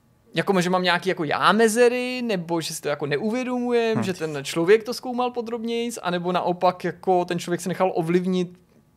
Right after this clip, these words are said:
Speaker 1: nějakým svým vlastním, jako třeba vnímáním herního průmyslu, protože nad tím je Power Cola, což zní dost obecně, takže mi to nic neřeklo,
Speaker 2: Power
Speaker 1: s hodnotou
Speaker 2: Cola.
Speaker 1: osmdesát devět miliard dolarů, která pochází z mlátičky Two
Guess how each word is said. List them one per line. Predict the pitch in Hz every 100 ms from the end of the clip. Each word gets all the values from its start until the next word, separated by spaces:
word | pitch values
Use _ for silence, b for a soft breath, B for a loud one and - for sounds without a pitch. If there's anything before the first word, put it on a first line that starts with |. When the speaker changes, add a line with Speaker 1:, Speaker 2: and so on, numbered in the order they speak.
| _ _
Speaker 1:
nějakým | 165 156 180
svým | 208 196
vlastním, | 175 - - 185 202
jako | 196 180
třeba | 196
vnímáním | 175 170 175 180 202
herního | 196 190 240
průmyslu, | 240 190 165 151 151 139
protože | - - 277 269
nad | 349 214 -
tím | 160 147
je | 175
Power | - 156 160 147 -
Cola, | 156 143 120 131 b b _
což | 151 143
zní | 160
dost | 156 143
obecně, | 151 151 147 156
takže | 147
mi | 160
to |
nic | 175 202
neřeklo, | 165 143 139 135
Speaker 2:
Power | 143
Speaker 1:
s |
hodnotou | 175 208 269
Speaker 2:
Cola. | 247
Speaker 1:
osmdesát | - - 220 220 233
devět | 233 233
miliard | 208 226 247
dolarů, | 214 180 143 139 B B -
která | 190 190
pochází | 196 220 196 202 208
z |
mlátičky | 202 185 185 185 - 226 220 b _
Two | 214 233